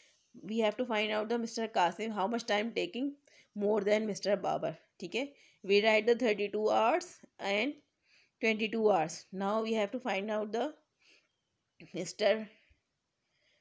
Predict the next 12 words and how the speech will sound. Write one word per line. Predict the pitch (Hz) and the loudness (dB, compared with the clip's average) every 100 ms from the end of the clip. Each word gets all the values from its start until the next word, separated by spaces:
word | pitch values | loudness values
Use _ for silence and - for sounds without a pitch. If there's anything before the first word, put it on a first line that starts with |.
| _ _ | _ _
how | 190 196 | -2 0
much | 208 226 | 0 -2
time | 214 196 214 | 0 0 -2
Mister | 214 - 220 220 | -6 -2 -2 2
Qasim | 175 185 220 208 | 0 0 -4 -2
take | 185 196 | -2 -2
more। | 226 208 196 - _ _ _ - | -2 -2 -2 -4 _ _ _ -4
So | 208 | -2
we | 233 | 2
write, | 214 170 | 2 2
subtract | - 202 196 185 196 | 0 -2 0 -2 -2
it, | 247 277 | -4 -6